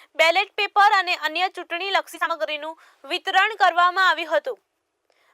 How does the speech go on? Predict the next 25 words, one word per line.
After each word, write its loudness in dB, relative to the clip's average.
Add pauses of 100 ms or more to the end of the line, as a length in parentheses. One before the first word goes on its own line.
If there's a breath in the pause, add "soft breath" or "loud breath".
(140)
ગ્રામ 2
પંચાયતની -2
ચૂંટણીઓમાં -2
બેલેટ 0
પેપરનો -2
ઉપયોગ -6
થનાર -2
હોવાથી -2 (400 soft breath)
મતદાન 2
પ્રક્રિયા 2
ચોકસાઈપૂર્વક 0
અને -4
શુદ્ધ -10
રીતે -8
સંપન્ન -2
થાય 0
તે -6
માટે -2 (360 soft breath)
ખાસ 2
તૈયારીઓ 2
હાથ 4
ધરાઈ -4
છે. -18 (500)
મતદાન 0
દિવસે -4